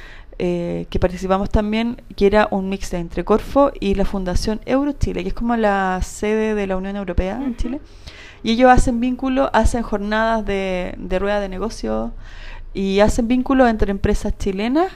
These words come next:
Speaker 1: y europeas, como para tratar de, de, de que uno venda allá o de relacionarse con ellos, encontrar socios, encontrar inversionistas. Y ahora también existe mucho, eh, el, como el desarrollo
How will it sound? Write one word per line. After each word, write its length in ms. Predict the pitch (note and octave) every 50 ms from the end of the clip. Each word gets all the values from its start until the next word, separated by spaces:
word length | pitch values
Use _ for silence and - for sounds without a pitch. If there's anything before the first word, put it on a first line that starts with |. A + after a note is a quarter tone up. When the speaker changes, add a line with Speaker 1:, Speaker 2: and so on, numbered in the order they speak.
| - -
Speaker 1:
y 440 | - - A3 A3+ A3+ A3+ A3+ A3+ - -
europeas, 580 | G3+ G3+ F#3+ F3+ - - - - - - - - - - - - - -
como 160 | G#3 G3+ F#3+
para 200 | - G3 G3 F#3+
tratar 340 | G3+ G3 F#3+ G#3+ G#3 G#3 G#3
de, 500 | G#3 G#3 G3+ G3 G3 F#3+ F#3+ F#3+ F#3+ - - - - - - - - - - - -
de, 800 | F#3 F3+ F#3+ F#3 F3+ F3+ F3 E3+ E3+ E3+ E3+ E3+ F3+ - - - - - - - - - - - - -
de 160 | F#3+ F3+ F#3+
que 80 | F#3+ G#3
uno 180 | G#3+ G#3+ G#3 G3+
venda 220 | G#3 G3+ G3+ F#3+
allá 520 | F3 E3+ F3 G3+ G#3+ A#3 A#3+ B3 B3+ B3 -
o 120 | - G3 F#3
de 100 | F#3+ F#3
relacionarse 580 | F#3 F3+ F3 F3 - G3 F#3+ F3+ - - A3
con 200 | F3 F3 F3+ G3
ellos, 240 | G#3+ A3+ A#3 A#3 A3+
encontrar 320 | G#3 - F#3+ F3+ - E3+ -
socios, 400 | - - A3 A3+ G#3+ - - -
encontrar 300 | F3+ - F#3 G3+ G#3 G#3+
inversionistas. 1000 | G#3+ G#3 G3 - - - F#3 F#3 G3+ A3 A#3 A3 - - - - G3+ G#3+ A3+ - - - - - - -
Y 140 | F#3 F#3+ G3
ahora 320 | G3+ A3 B3 C4+ D4 D4
también 380 | - B3+ A#3 A3+ A#3 B3 B3 C4
existe 440 | B3+ - - - B3 - - C4
mucho, 640 | B3 A#3 A#3 B3 B3 A#3+ - - C#4 C#4+ C#4+ C#4 C#4 -
eh, 720 | - G3+ G3 G3 F#3+ F#3+ F#3 F#3 F#3 F3+ F#3 F3+ F3+ - - - - -
el, 420 | F#3+ F3+ F3+ F3+ F3 F3+ F3 F3+ - - - -
como 200 | - F#3 F#3 F#3
el 60 | F#3
desarrollo 760 | F#3 - - - G3+ F#3+ G3 G3+ G#3+ A3+ A#3+ B3 C4 C#4+ D#4+